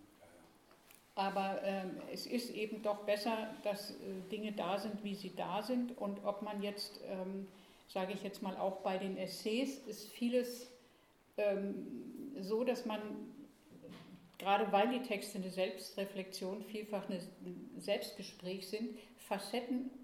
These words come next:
in verschiedenen Texten findet. Also in Manuskripten und dann sind die ins Essay überführt und dann doubelt sich das und das muss eben eigentlich philologisch, textologisch,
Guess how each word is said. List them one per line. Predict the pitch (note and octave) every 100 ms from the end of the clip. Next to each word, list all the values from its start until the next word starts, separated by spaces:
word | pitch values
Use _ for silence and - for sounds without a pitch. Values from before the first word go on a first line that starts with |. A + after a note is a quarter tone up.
| - - - - - -
in | A3 A#3
verschiedenen | A#3+ - B3 A#3+ A3 G#3+
Texten | A3+ - - G3 - -
findet. | - A3+ G#3+ D#3 - - - -
Also | F3+ F#3 F#3+
in | G3+
Manuskripten | G#3 G#3 - - C#4 - B3+
und | - - - G3+ G3 G3+
dann | G#3+ A3
sind | A#3 A#3
die | A#3 -
ins | G#3+ G#3
Essay | - F#3+ C4 B3+ B3
überführt | A#3 A3 A3 A#3 A3+ G#3+ G#3+ - -
und | F3+ F#3+
dann | F3+ F3
doubelt | B3+ A#3+ A#3
sich | - G#3+ -
das | G3+ G3+ -
und | F#3 G3+
das | G3+
muss | A#3 A#3
eben | G#3 G#3 A3
eigentlich | F#3 G#3+ A3+ A3 - - - - - - - -
philologisch, | - G3 G3 G#3+ G#3+ G3+ - - - - -
textologisch, | - G3+ G3+ - G3 F#3+ F#3 G3